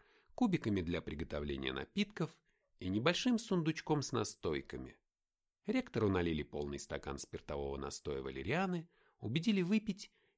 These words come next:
и сунули в руки тарелку с угощениями, собранными со стола. «Ешьте, милорд, сейчас магистр вашу супругу осмотрит,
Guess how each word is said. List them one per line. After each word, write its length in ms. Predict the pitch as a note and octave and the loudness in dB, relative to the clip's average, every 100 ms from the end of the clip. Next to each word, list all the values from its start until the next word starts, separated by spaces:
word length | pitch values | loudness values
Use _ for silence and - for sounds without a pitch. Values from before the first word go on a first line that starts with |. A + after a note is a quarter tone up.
| _ | _
и 100 | D#3 | -2
сунули 440 | - - A#3 G#3+ | 0 4 6 6
в 80 | G3+ | 6
руки 240 | F#3+ F3+ F3 | 4 2 0
тарелку 460 | C#3 C3+ C3+ - | 2 4 4 2
с 100 | - | -2
угощениями, 960 | A2 G2+ - - E2 D2 C#2 C#2 C2+ D2+ _ _ | 0 0 0 -2 -2 -2 -4 -6 -10 -12 _ _
собранными 580 | - G3+ F3+ E3 D3 B2+ | 0 2 2 2 0 -2
со 160 | - | -4
стола. 480 | A2+ - E2+ D2+ D#2 _ _ _ _ _ _ _ _ _ _ - _ - | -6 -4 -6 -6 -10 _ _ _ _ _ _ _ _ _ _ -20 _ 0
«Ешьте, 440 | G3+ A#3 A#3+ - | 6 6 6 6
милорд, 480 | D#3 D3+ D#3 D#3 - - - | 8 8 6 4 -8 -20 -14
сейчас 380 | - F3+ F#3+ F#3 | 0 2 4 4
магистр 480 | F3+ F#3+ A#3 A#3 G#3 | 4 4 4 4 6
вашу 260 | F#3+ F#3 | 6 4
супругу 420 | F#3 F#3+ F#3+ F#3 F3+ | 2 4 6 8 8
осмотрит, 600 | F#3 G#3 A#3+ B3 E3+ | 6 6 4 4 0